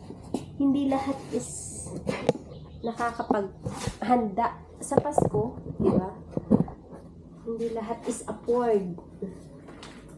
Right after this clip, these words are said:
ang maghanda sa Pasko. Kaya kung ang gobyerno ay tutulong, once a year lang naman yan,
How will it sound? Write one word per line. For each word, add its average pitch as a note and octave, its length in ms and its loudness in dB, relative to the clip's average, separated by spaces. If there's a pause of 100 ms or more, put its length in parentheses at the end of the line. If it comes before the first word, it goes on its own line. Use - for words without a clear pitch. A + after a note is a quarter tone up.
(300)
ang G#3+ 160 -2
maghanda G#3 480 -4
sa A3 160 -8
Pasko. A3+ 480 0 (1400)
Kaya B3 320 2
kung B3 160 4
ang C4 160 2
gobyerno C4 480 2
ay B3 160 2
tutulong, A3 800 -2 (1800)
once A3 320 2
a - 80 0
year A#3+ 240 0
lang B3 240 0
naman C4 320 -2
yan, G3 220 -2